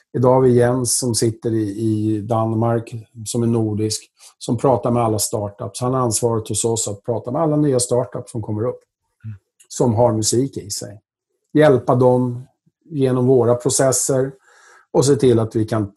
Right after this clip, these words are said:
Speaker 1: experimentera och testa.
Speaker 2: Och det, det, som du sa, det, det här affärsutvecklingstänket, det har ju lite, eh, liksom,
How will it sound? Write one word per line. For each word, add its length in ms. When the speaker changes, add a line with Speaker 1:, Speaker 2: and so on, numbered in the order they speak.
Speaker 1:
experimentera 760
och 100
testa. 340
Speaker 2:
Och 120
det, 160
det, 340
som 220
du 80
sa, 220
det, 280
det 180
här 140
affärsutvecklingstänket, 1300
det 360
har 180
ju 340
lite, 520
eh, 380
liksom, 420